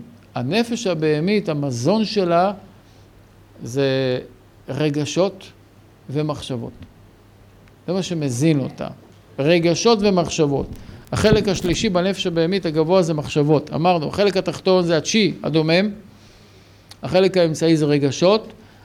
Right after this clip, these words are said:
החלק העליון זה מחשבות. כי רגשות ומחשבות מניעים את הצ'י. למשל, אם אדם... לא מרגיש, אלא אומרים לו, "תשמע, מישהו מחכה לך שם בחוץ והוא רוצה לעשות לך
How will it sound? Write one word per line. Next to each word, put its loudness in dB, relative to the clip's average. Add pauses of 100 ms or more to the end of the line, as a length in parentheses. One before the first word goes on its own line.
החלק 0
העליון 2
זה 0
מחשבות. 0 (540)
כי 0
רגשות 2
ומחשבות 2
מניעים 4
את -2
הצ'י. -4
למשל, 0
אם 2
אדם... 2 (600)
לא 2
מרגיש, 2
אלא 0 (140)
אומרים 2
לו, 4 (540)
"תשמע, -2
מישהו -4
מחכה -6
לך -4
שם -4
בחוץ 0
והוא 0
רוצה 0
לעשות -2
לך -6